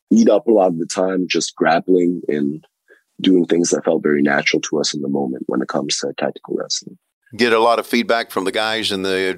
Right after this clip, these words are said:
Speaker 2: and girls in the dressing room on, on that match?
Speaker 1: Yeah,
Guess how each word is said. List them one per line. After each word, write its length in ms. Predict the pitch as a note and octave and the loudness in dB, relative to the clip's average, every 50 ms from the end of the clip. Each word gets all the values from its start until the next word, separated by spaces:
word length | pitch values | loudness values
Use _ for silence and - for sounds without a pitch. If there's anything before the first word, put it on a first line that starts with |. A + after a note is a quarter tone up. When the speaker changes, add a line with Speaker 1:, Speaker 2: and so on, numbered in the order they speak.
| E2+ | -4
Speaker 2:
and 200 | F2+ F#2 F#2 F2 | -6 -6 -6 -2
girls 260 | F2 G2+ G#2 G#2 F#2+ G2+ | 0 0 0 0 0 -2
in 60 | F#2 | -4
the 80 | F2+ | -2
dressing 360 | E2 F#2+ G2+ G2+ - - G#2 G#2 | -2 -2 -2 -2 -2 -2 -2 -2
room 200 | A2 A2 G#2 - _ - | -2 -4 -4 -8 _ -10
on, 320 | G2 G2 G2 F#2+ F#2 F#2 | -6 -4 -4 -4 -4 -6
on 180 | - G2 G2 G2+ | -6 -6 -2 0
that 120 | G2+ F#2+ | 0 -2
match? 400 | F#2+ G2 G#2+ G#2+ G#2 - _ _ _ _ _ _ _ _ _ _ _ | 0 -2 -4 -4 -6 -8 _ _ _ _ _ _ _ _ _ _ _
Speaker 1:
Yeah, 600 | - F#2 G2 F#2 G#2 A2 C#3+ E3 E3 D3+ G2+ | 0 2 4 4 4 4 4 4 4 4 2